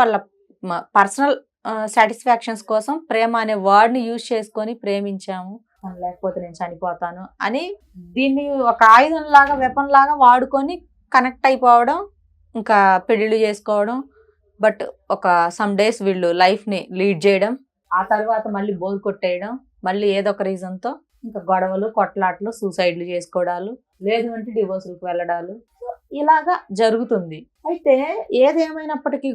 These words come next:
కూడా అసలు ఆడపిల్ల చనిపోవడం, సూసైడ్ చేసుకోవడం అనేది ఇది చాలా పిరికితనం. ఎందుకు అంటే మెచ్యూరిటీ వ-, రావాలి ఆ అమ్మాయికి, ఆ అమ్మాయి మీద తనకి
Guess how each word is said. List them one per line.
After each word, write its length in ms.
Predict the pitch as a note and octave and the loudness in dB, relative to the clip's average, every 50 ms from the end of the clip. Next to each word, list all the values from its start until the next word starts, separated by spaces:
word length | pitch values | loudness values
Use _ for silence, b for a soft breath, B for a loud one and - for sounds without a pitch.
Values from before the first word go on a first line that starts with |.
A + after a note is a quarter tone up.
| G#3 A3+ | -2 -2
కూడా 220 | G#3+ G3+ G#3 A3 B3+ D4 F4+ G#4+ A4 - _ _ _ _ _ _ - A3+ | 0 2 2 0 0 -2 -4 -10 -16 -20 _ _ _ _ _ _ -4 -4
అసలు 320 | A#3 - D#4+ D#4 D4+ C#4+ A3 - - _ _ G#3 G#3+ A3+ | 0 2 2 4 4 2 2 0 -4 _ _ 0 4 4
ఆడపిల్ల 520 | B3 C4+ C#4+ C#4+ - C#4 B3+ B3+ B3+ C4 C4+ C4+ B3 - - _ _ _ _ _ _ _ _ _ _ _ - | 4 4 4 2 0 -4 -4 -2 0 2 2 2 2 0 -6 _ _ _ _ _ _ _ _ _ _ _ -4
చనిపోవడం, 720 | - A#3+ A#3 B3 A#3+ B3+ A#3+ A#3+ A#3 A#3 A#3 A3 A#3 B3 A#3 - | -2 -2 -2 0 0 2 2 4 4 4 4 2 2 0 -2 -4
సూసైడ్ 380 | A#3+ A3+ A3 A3 A#3 A3+ A3+ A3+ A3+ | -4 -6 -4 -2 -2 -4 -4 -4 -6
చేసుకోవడం 460 | G#3+ G#3 G3+ G#3 - G3+ G3 G3 F#3+ F#3+ | -6 -6 -6 -6 -4 -2 -2 -2 -2 -4
అనేది 220 | F#3+ F#3+ G3 A3+ A#3 A3+ G#3 | -4 -6 -6 -6 -6 -8 -8
ఇది 100 | G#3+ G#3+ - G#3 | -10 -8 -4 -2
చాలా 260 | F#3+ F#3+ G3 G#3 A3+ A#3+ - _ _ _ _ _ - | -2 -2 0 0 -2 -2 -4 _ _ _ _ _ -4
పిరికితనం. 600 | A#3+ A3+ B3+ B3 D4+ D4 - C4 A#3 G#3+ F#3 D#3+ - - _ _ _ _ A3+ A#3 | -4 -4 -2 -4 -6 -2 -2 -2 0 0 -4 -8 -12 -16 _ _ _ _ -6 -4
ఎందుకు 280 | A#3 B3 D4 D4 D#4+ D#4+ D4 C#4+ | -4 -4 -4 -4 -4 -2 -2 -2
అంటే 240 | C4+ B3+ C4+ C#4+ D4 D4+ D4+ D4+ C#4+ C4+ - - _ _ _ G#3 A3+ | -4 -2 -2 -2 -2 -2 -6 -8 -8 -8 -8 -12 _ _ _ -6 -4
మెచ్యూరిటీ 460 | A3+ A3+ A3+ - B3+ C4 C4 C#4 C4 B3+ A#3+ | -4 -4 -4 -2 -2 -2 -2 -2 -2 -2 -2
వ-, 160 | - - G#3 G#3+ _ _ _ F#3+ G3+ | -2 -4 -4 -6 _ _ _ 0 2
రావాలి 480 | G3 G3 G3 G#3+ G#3 G#3 G#3 G#3+ A#3+ C4+ D#4+ D4 _ _ _ _ _ _ _ _ G3 | 4 4 4 4 2 2 2 0 -2 -4 -6 -8 _ _ _ _ _ _ _ _ -6
ఆ 40 | G3+ G#3 | -4 -4
అమ్మాయికి, 440 | G#3+ A3 A#3 A#3+ A#3 A3+ - G#3+ G3 - G3+ | 0 0 0 0 0 -2 -4 -4 -2 0 0
ఆ 20 | G3+ G#3 | -2 -2
అమ్మాయి 220 | G#3 G#3+ A3+ A3+ A3 | -2 -2 -2 -2 -2
మీద 160 | A3 G#3+ A3 G#3+ G#3 - - _ _ - | -2 0 0 0 0 -2 -4 _ _ -6
తనకి 260 | G#3+ G3 G3 - G#3 | -6 -6 -4 -6 -10